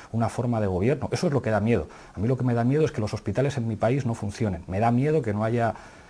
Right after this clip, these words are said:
que no haya escuelas infantiles. Me da miedo que los derechos sociales que vienen en la Constitución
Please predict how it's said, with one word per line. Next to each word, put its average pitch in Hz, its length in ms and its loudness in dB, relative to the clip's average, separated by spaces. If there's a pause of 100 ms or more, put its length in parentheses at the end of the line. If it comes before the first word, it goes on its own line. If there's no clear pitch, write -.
que 98 100 -4
no 110 80 2
haya 117 140 2
escuelas 127 380 0
infantiles. 107 580 -2
Me 98 100 0
da 127 120 2
miedo 170 300 2
que 113 80 2
los 92 140 0
derechos 104 520 -2 (220)
sociales 131 560 2
que - 140 -4
vienen 110 400 2
en 90 100 0
la 92 80 2
Constitución 104 720 0